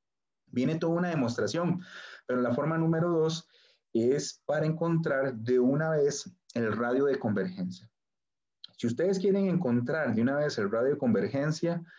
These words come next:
la primera regla es que tienen que tener la serie escrita de esta manera. Ojo, porque uno de los errores es que aquí no se fijan que tiene la n.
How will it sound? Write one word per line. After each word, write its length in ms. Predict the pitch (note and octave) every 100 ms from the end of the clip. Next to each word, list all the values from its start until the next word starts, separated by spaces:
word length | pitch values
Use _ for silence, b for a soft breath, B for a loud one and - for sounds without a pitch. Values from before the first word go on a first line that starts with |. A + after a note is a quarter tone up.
| B B B B -
la 300 | A2 B2 B2
primera 400 | A#2+ B2 E3 E3+
regla 460 | E3+ E3 B2 B2+ B2
es 160 | G#2+
que 100 | -
tienen 320 | F#2 B2+ C3+ C#3+
que 120 | C#3+
tener 280 | - A2 A#2
la 120 | C3+
serie 300 | - B2+ C3
escrita 400 | B2+ A2+ A2 B2
de 40 |
esta 160 | B2 C3
manera. 420 | A2 G2 F2+ E2+ -
Ojo, 340 | F#3 C#3 F#2
porque 220 | - A2+
uno 100 | A#2+
de 60 | F3
los 140 | F3+
errores 460 | D3 B2+ D#3+ F3+ F3+
es 100 | D3
que 100 | E3+
aquí 480 | D#3+ D3+ E3+ F3+ B B B B
no 240 | - A#2 C3+
se 120 | D#3+
fijan 300 | D#3+ D#3+ D#3+
que 120 | D3+
tiene 240 | A#2 C3+ D3
la 160 | B2
n. 280 | A2 G#2+ G2